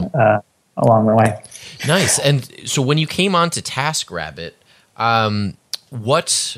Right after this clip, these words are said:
Speaker 2: what was the big problem that you were, you were tasked with solving in, in the product? What was the goal?
Speaker 1: So there were several problems. The, in the, there was some, uh,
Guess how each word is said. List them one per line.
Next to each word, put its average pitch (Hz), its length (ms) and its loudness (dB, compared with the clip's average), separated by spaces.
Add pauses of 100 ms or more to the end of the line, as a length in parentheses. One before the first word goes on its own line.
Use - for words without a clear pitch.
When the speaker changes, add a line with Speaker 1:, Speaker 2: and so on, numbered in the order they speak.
Speaker 2:
what 131 240 2
was 170 200 0
the 123 100 2
big 98 540 -4 (160)
problem 82 960 0 (100)
that 87 480 -4
you 92 200 -14
were, 82 340 -8 (140)
you 98 200 -12
were 85 80 -8
tasked - 380 -2
with 95 80 0
solving 78 440 0
in, 73 240 -8
in 87 220 -6
the 73 60 -6
product? - 600 -8
What 92 140 -2
was 92 160 0
the - 80 -4
goal? 76 480 0 (1600)
Speaker 1:
So - 200 4
there 170 120 8
were 202 80 6
several 165 380 4
problems. 127 360 4
The, 139 400 -2
in 147 180 4
the, 139 300 -2
there 147 140 4
was 135 200 4
some, 156 400 2 (120)
uh, 117 880 4